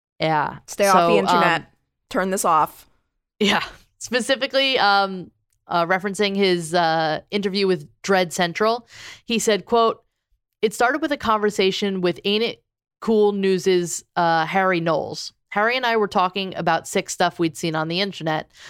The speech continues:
Speaker 1: like the guy in Texas who set it up so that you could control a gun and hunt lions and wild game online.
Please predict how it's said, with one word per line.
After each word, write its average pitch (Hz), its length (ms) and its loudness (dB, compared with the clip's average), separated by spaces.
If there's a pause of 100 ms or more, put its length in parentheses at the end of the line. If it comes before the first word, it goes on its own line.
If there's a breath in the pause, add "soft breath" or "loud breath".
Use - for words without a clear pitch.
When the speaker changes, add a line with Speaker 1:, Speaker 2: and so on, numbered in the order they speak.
(140 loud breath)
Speaker 1:
like 175 160 0
the 185 60 0
guy 175 220 2
in 170 120 -2
Texas 180 520 -2
who 180 80 -2
set 170 240 0
it 160 120 -4
up 170 200 0
so - 140 -10
that 156 160 0
you 165 100 -4
could - 160 -20
control 175 420 0
a 170 60 0
gun 170 320 0
and 156 80 -8
hunt 165 240 -4
lions 170 440 0
and 165 140 -4
wild 160 300 0
game 160 240 -2
online. 165 520 -2